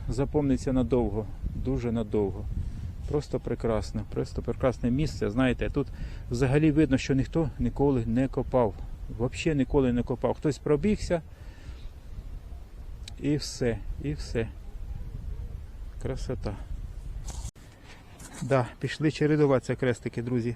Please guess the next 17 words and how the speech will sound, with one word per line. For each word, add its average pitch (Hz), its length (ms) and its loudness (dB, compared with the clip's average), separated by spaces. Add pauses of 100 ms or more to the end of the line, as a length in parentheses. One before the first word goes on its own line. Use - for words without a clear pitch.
(120)
Зно-, 123 340 2
знову 147 260 4
мідний 135 320 6
пішов. 127 420 0 (680)
Дивіться, 127 560 2
срібло 147 520 6 (360)
завжди 127 480 8
приємніше 127 720 4 (680)
доставати, 131 720 4
ніж, 123 260 4 (800)
ніж 123 300 4
мідний. 117 520 6 (840)
Ну, 214 200 4 (880)
все - 260 -2
рівно, 151 320 2 (280)
це 131 140 0
знахідка, 139 580 -2